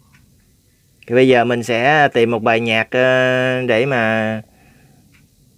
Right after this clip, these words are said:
cho các bạn xem là nó cháy như là mình bắt bóng đèn, ờ, điện hai trăm hai luôn ha. Các bạn đợi mình tí nha.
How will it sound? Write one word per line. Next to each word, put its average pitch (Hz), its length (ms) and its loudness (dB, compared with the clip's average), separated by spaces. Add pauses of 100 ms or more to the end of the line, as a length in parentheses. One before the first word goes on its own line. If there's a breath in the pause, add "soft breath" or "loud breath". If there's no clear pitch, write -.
(800)
cho 131 120 2
các 135 60 2
bạn 120 220 0
xem 131 260 -2
là 120 140 -2
nó 135 100 -4
cháy 170 420 2
như 143 160 0
là 131 60 0
mình 120 240 0
bắt 156 220 -2
bóng 160 200 -6
đèn, 117 340 -4
ờ, 113 160 -4
điện 117 180 -4
hai 135 120 -2
trăm 131 140 -4
hai 135 200 0
luôn 131 140 -2
ha. 147 220 -4 (100)
Các - 80 -16
bạn 117 180 -4
đợi 113 140 0
mình 117 200 -2
tí 143 160 2
nha. 143 240 -2